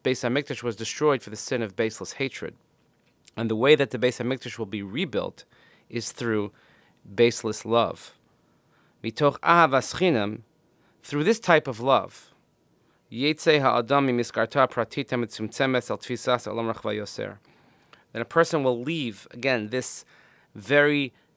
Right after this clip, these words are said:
narrow and petty and small chamber, and will be able to broaden his horizons and go into a greater, wider world, klalit yoser,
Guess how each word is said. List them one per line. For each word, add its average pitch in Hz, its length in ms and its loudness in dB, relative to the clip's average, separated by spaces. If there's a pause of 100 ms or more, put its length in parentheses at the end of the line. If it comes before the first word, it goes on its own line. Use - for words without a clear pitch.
narrow 123 840 2 (320)
and 107 200 -10
petty 120 560 0 (280)
and 110 200 -6
small 135 540 2
chamber, 110 720 -2 (480)
and 113 160 -6
will 113 60 -4
be 123 140 0
able 139 100 0
to 131 140 -8
broaden 131 480 0
his 123 180 -4
horizons 107 720 0
and 110 160 -8
go 123 140 2
into 117 180 -8
a - 40 -4
greater, 120 440 0
wider 113 380 4
world, 98 320 -6
klalit 147 360 -2
yoser, 104 540 -6